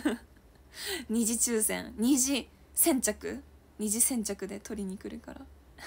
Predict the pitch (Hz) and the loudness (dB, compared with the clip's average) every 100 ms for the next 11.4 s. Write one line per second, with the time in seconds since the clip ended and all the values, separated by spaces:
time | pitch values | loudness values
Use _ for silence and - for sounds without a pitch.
0 | - 247 - - - - - - 554 - | -12 -14 -14 -20 -20 -20 -10 -2 -2 -2
1 | - 247 247 294 294 - 220 233 214 208 | -4 2 4 6 6 4 2 4 4 2
2 | 214 - - - - - - - 233 - | 0 -8 -18 -20 -20 -20 -6 -4 -4 -4
3 | 233 226 233 254 - - - - - 214 | -2 0 0 -2 -2 -8 -20 -10 -4 -2
4 | 208 - 247 220 226 220 214 220 214 - | -2 -2 0 0 0 -2 -2 -2 -4 -8
5 | - - - - - - 254 233 208 208 | -20 -20 -20 -20 -20 -6 -2 0 -2 -2
6 | 214 - 214 208 208 202 - - - - | 0 0 0 -4 -4 -4 -6 -6 -8 -14
7 | - - - - 233 202 196 196 196 196 | -20 -20 -18 -6 -2 -2 -2 -2 -2 -4
8 | 196 214 - - - - - - - - | -6 -8 -12 -20 -20 -20 -20 -20 -20 -20
9 | - - - - - - - - - - | -20 -20 -20 -20 -20 -20 -20 -20 -20 -20
10 | - - - - - - - - - 226 | -20 -20 -20 -20 -20 -20 -20 -20 -10 -6
11 | 220 226 233 | -4 -2 -4